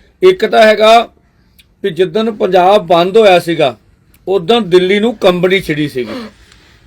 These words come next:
ਵੀ ਜਿੰਨਾ ਬਾਰੇ ਦਿੱਲੀ ਪ੍ਰਚਾਰ ਕਰਦੀ ਰਹੀ ਵੀ ਤੁਹਾਡੇ ਨਾਲ ਸ਼ਹਿਰੀ ਨਹੀਂ ਹੈਗੇ, ਦੁਕਾਨਦਾਰ ਨਹੀਂ ਹੈਗੇ, ਮੁਲਾਜ਼ਮ ਨਹੀਂ ਹੈਗੇ, ਵਿਦਿਆਰਥੀ ਨਹੀਂ ਹੈਗੇ, ਕਿਸਾਨ ਮਜ਼ਦੂਰ ਹੀ ਜੇ,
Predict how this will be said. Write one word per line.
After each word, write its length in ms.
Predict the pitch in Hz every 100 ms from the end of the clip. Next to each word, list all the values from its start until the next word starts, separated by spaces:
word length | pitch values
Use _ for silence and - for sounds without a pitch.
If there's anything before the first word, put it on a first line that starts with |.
| _ _ -
ਵੀ 180 | 214 208 _ -
ਜਿੰਨਾ 520 | 143 113 160 175 240 247
ਬਾਰੇ 260 | 214 226 185
ਦਿੱਲੀ 340 | 156 170 208
ਪ੍ਰਚਾਰ 460 | - 190 - 185 190
ਕਰਦੀ 380 | 196 180 160 180
ਰਹੀ 240 | 175 180
ਵੀ 120 | 170 175
ਤੁਹਾਡੇ 300 | 170 165 180
ਨਾਲ 220 | 190 185 - - - _ _ -
ਸ਼ਹਿਰੀ 400 | - 185 233 233
ਨਹੀਂ 140 | 208
ਹੈਗੇ, 320 | 190 175 180
ਦੁਕਾਨਦਾਰ 680 | 175 175 175 190 196 202 196
ਨਹੀਂ 160 | 190 196
ਹੈਗੇ, 400 | 180 165 175 165 - _ _ _ _ -
ਮੁਲਾਜ਼ਮ 580 | 147 170 185 190 196 214
ਨਹੀਂ 160 | 220 214
ਹੈਗੇ, 360 | 196 170 185 175
ਵਿਦਿਆਰਥੀ 680 | 160 175 196 214 - 226 220
ਨਹੀਂ 180 | 214
ਹੈਗੇ, 460 | 196 170 165 175 180 _ _ _ _ _ _ _ _ _
ਕਿਸਾਨ 380 | - 180 185 208
ਮਜ਼ਦੂਰ 380 | 214 214 214 226
ਹੀ 60 | 208
ਜੇ, 320 | 190 185